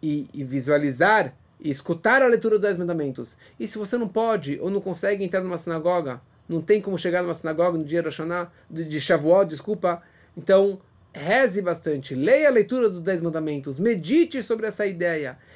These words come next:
e para que você realmente possa absorver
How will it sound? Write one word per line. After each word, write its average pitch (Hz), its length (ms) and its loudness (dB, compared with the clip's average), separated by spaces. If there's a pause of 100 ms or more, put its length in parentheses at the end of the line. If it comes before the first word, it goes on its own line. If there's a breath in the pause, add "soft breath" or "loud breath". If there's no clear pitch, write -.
(120 soft breath)
e 156 100 0
para 185 140 0
que 175 100 -8
você 180 240 0
realmente 190 460 0
possa 175 540 0 (260 soft breath)
absorver 185 840 2